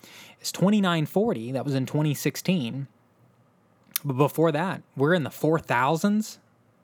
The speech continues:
three thousands, thirty-five hundred. Now we're at twenty-six twenty.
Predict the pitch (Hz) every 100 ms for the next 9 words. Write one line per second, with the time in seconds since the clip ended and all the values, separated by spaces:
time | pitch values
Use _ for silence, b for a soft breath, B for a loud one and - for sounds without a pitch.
0 | _ _ _ _ - 143 170 180 170 185
1 | 185 190 131 147 185 175 175 170 175 196
2 | 196 - 127 180 196 185 - 175 208 214
3 | - - - 175 190 113 -